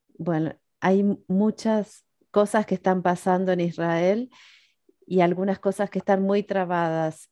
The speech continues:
en Israel. Tenemos un, mucho para avanzar y creo que la habilidad para no solo ver, sino para mirar hacia adentro nue-, nuestro, para comprender qué es, dónde es que todo empieza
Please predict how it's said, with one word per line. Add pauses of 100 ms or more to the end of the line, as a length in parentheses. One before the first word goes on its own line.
en
Israel. (180)
Tenemos
un,
mucho (140)
para
avanzar (920)
y
creo
que
la
habilidad (440)
para
no
solo
ver,
sino
para
mirar
hacia
adentro
nue-,
nuestro,
para
comprender
qué
es, (120)
dónde
es
que
todo
empieza